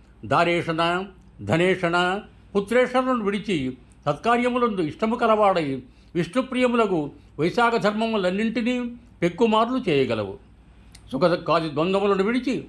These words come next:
నిస్సంగుడవై, నిరీహుడవై, గురుభక్తి,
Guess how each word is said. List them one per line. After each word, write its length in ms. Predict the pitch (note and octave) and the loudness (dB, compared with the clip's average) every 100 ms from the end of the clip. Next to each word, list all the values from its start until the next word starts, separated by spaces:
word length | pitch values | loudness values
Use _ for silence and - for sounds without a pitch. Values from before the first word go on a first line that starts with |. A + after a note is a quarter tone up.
| - - - | -18 -20 -4
నిస్సంగుడవై, 800 | C3+ D#3+ A#3 A3+ B3 B3 C4 C4 B3+ - - B2+ | -2 0 -2 2 2 4 2 -2 -8 -20 -10 -4
నిరీహుడవై, 800 | F3+ B3+ A3 B3+ A#3+ B3 B3 - - - - | 0 2 2 2 0 -2 -6 -10 -20 -20 -2
గురుభక్తి, 720 | E3+ A3+ A#3 A#3 A#3+ A#3+ A#3 | 2 2 2 0 -4 -4 -6